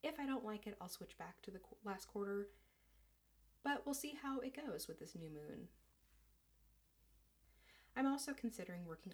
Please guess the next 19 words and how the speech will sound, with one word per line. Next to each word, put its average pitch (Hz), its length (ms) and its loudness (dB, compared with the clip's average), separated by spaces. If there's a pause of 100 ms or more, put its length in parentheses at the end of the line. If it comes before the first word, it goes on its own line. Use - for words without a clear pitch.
on 151 100 -6
a 160 40 -8
binding 208 640 2 (180)
this 202 240 0
week. 202 400 4 (120)
I 196 120 -10
haven't 175 240 -6
fully 170 240 -2
decided 165 640 -4 (320)
whether 175 260 -2
or 165 60 -2
not 160 260 -4
it's - 180 -8
something 165 380 -8
I 165 180 -8
want 160 140 -8
to 160 60 -10
participate 185 840 -6
in. 185 380 -2